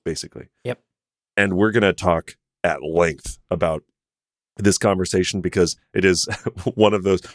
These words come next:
Speaker 1: first of all, it's just, uh, dense. It's very dense.
Speaker 2: Mm-hmm.
Speaker 1: And then the other thing is this chapter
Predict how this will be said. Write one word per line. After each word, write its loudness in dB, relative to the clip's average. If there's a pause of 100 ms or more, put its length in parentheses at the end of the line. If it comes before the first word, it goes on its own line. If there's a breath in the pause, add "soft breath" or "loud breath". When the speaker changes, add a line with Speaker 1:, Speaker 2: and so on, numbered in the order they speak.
Speaker 1:
first 4
of 0
all, 2
it's -8
just, -4 (880)
uh, -18 (480)
dense. -2
It's -10
very 0
dense. -2
Speaker 2:
Mm-hmm. -6
Speaker 1:
And -2
then -4 (300)
the 4
other 4
thing -2
is -4 (300)
this 0 (600)
chapter -4